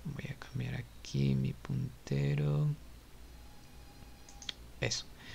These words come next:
Por eso vemos, ¿no? que la bioinformática aplica la tecnología computacional para poder analizar datos biológicos,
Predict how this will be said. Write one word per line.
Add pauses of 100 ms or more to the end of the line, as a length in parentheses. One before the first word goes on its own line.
(580)
Por
eso
vemos,
¿no?
que
la
bioinformática
aplica
la
tecnología
computacional (400)
para
poder
analizar
datos
biológicos,